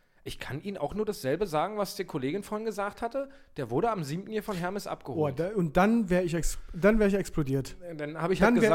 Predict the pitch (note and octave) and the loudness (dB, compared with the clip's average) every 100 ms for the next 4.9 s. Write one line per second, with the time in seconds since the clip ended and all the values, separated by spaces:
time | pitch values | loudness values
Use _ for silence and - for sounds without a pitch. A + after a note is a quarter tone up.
0 | F3+ G3 - F3 G3+ F#3 D#3 D3+ D3+ E3+ | 6 2 -2 -2 0 0 0 0 2 2
1 | E3 D#3+ - C3+ A#2 - C3+ C3 C#3+ D#3+ | 2 0 -2 -4 -6 -8 -8 -4 -2 0
2 | D#3+ D#3 E3 D#3+ C#3 C3+ C3 C3 A2+ C3+ | 0 -2 -2 -6 -8 -10 -8 -4 -4 -2
3 | F#3 F#3 F3+ E3+ F3+ F3+ F3+ - G3+ F#3 | -2 2 2 2 -2 -4 -4 -4 -6 -6
4 | _ _ _ _ C#3 C3+ C#3 B2+ | _ _ _ _ -16 -10 -10 -10